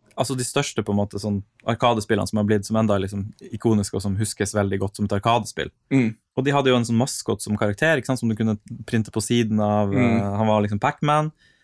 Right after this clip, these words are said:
Speaker 1: og de lagde da, eh, den der labyrint, eh, sjangeren på en måte innen spill. Det er jo gøy å tenke på at det var ikke gjort på den måten før.
Speaker 2: Mm.
Speaker 1: I nitten åttién kommer Nintendo på banen med Donkey Kong,
Speaker 2: Mm.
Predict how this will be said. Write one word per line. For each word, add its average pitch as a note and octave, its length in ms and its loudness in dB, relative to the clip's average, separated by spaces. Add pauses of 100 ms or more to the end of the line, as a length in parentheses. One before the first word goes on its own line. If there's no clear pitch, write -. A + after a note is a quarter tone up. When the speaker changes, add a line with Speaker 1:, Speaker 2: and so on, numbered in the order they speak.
(340)
Speaker 1:
og B2+ 140 2
de C3 120 6
lagde B2 320 4
da, G2+ 140 6 (1120)
eh, F#2 80 -6
den F2+ 200 -6
der G#2 420 4
labyrint, G#2+ 720 2
eh, F#2+ 440 4 (180)
sjangeren F#2+ 480 0
på - 60 -4
en G2+ 80 0
måte G2 240 0 (140)
innen F#2 320 -2 (180)
spill. F#2 320 -4 (100)
Det C#3+ 120 0
er D#3 60 4
jo D#3+ 200 0
gøy F3 140 4
å - 20 -2
tenke C3 160 0
på A2+ 60 -2
at G#2 60 0
det A2 100 2
var A2+ 120 2
ikke A2+ 160 -2
gjort - 140 -16
på A2 80 -4
den G2+ 200 0
måten G2 420 -6 (220)
før. A2 280 2 (160)
Speaker 2:
Mm. B2+ 260 -2 (800)
Speaker 1:
I C#3 40 -2
nitten D#3+ 280 2
åttién D#3 640 0
kommer D3 200 -2
Nintendo C3 420 0
på A#2 100 -4
banen A2 200 2
med G#2+ 100 0
Donkey A2 280 2
Kong, B3 180 2 (260)
Speaker 2:
Mm. C3 160 -2